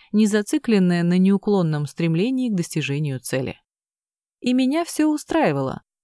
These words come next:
В конце концов, такая работа позволяла мне оплачивать аренду жилья, еду и отопление. Между тем, на бумаге я демонстрировала потрясающие успехи.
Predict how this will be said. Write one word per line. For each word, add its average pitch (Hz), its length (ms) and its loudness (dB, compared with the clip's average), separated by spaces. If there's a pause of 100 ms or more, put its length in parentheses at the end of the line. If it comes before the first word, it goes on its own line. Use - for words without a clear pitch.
В - 100 -18
конце 311 280 0
концов, 302 440 -2
такая 185 320 0
работа 170 340 0
позволяла 165 540 -2
мне 185 240 2
оплачивать 170 640 -2
аренду 143 400 -2
жилья, 139 380 -2
еду 160 480 0
и - 140 -6
отопление. 127 760 -6 (800)
Между 165 340 0
тем, 302 260 0
на 302 120 2
бумаге 226 420 2
я 233 220 2
демонстрировала 233 880 0
потрясающие 196 880 -4
успехи. - 640 -6